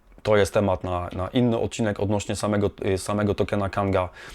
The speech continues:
Tak jak Wam powiedziałem do tej pory, mnie tutaj interesują właśnie możliwości, które oferuje właśnie, y, oferuje właśnie, mm, platforma Kanga Exchange. I jedną z takich właśnie większych współprac jest współpraca Kangi Exchange, mm, z platformą, z projektem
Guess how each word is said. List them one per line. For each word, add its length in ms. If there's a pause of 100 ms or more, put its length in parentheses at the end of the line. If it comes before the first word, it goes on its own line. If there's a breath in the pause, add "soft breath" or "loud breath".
(200 loud breath)
Tak 140
jak 80
Wam 120
powiedziałem 420
do 80
tej 120
pory, 300
mnie 180
tutaj 240
interesują 420
właśnie 260
możliwości, 680 (280 loud breath)
które 280
oferuje 440
właśnie, 440 (1200)
y, 200
oferuje 420
właśnie, 360
mm, 380
platforma 440
Kanga 280
Exchange. 560 (380 loud breath)
I 80
jedną 240
z 60
takich 260
właśnie 280
większych 380
współprac 680 (340 loud breath)
jest 420
współpraca 520
Kangi 460
Exchange, 560 (120)
mm, 280
z 60
platformą, 680
z 60
projektem 540